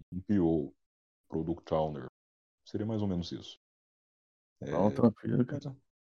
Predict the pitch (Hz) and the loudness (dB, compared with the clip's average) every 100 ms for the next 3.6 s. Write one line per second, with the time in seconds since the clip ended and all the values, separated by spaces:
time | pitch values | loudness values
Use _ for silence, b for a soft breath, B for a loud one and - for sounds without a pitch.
0 | _ - 110 120 113 113 110 110 80 73 | _ -8 -4 -2 -2 -2 -2 -2 -4 -6
1 | - _ _ _ _ _ _ _ _ _ | -10 _ _ _ _ _ _ _ _ _
2 | _ - 98 123 139 _ _ _ - - | _ 2 6 6 6 _ _ _ -2 12
3 | 143 143 139 135 123 | 12 12 12 12 12